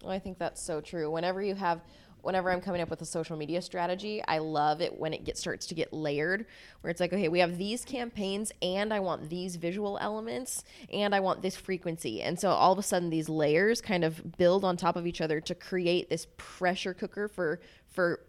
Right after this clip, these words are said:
great content. Like, you ha-, the strategy has to come through when you put that much pressure on it, and, and I love that.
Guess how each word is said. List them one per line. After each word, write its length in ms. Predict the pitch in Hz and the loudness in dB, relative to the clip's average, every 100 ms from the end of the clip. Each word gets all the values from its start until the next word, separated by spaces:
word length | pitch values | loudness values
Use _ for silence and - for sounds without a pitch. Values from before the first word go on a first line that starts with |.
| - 180 | -16 -14
great 500 | 170 175 175 - - - | 2 6 6 4 -8 -10
content. 480 | 185 180 185 156 - | -4 -4 -4 -8 -6
Like, 160 | - 165 | -6 -4
you 100 | 170 | -4
ha-, 100 | 208 - | -4 -4
the 100 | 180 | -4
strategy 720 | - 190 180 196 196 185 170 - - | -2 4 6 6 4 -2 -6 -14 -16
has 400 | - 190 190 - | 4 4 4 0
to 80 | 180 | -8
come 260 | - 170 175 | -4 -4 -4
through 320 | 190 190 214 | -2 -2 -2
when 140 | 185 | -2
you 80 | 165 | -4
put 280 | 160 190 - | -2 -4 -2
that 140 | - | -2
much 200 | 87 - | -2 -8
pressure 360 | - 147 170 185 | -2 0 0 0
on 140 | 190 208 | 0 0
it, 220 | 240 - | -2 -2
and, 380 | - 156 156 156 - | -2 -2 -4 -8 -4
and 120 | 165 | -2
I 60 | |
love 260 | 160 143 160 | 0 0 -2
that. 240 | - - | -6 -8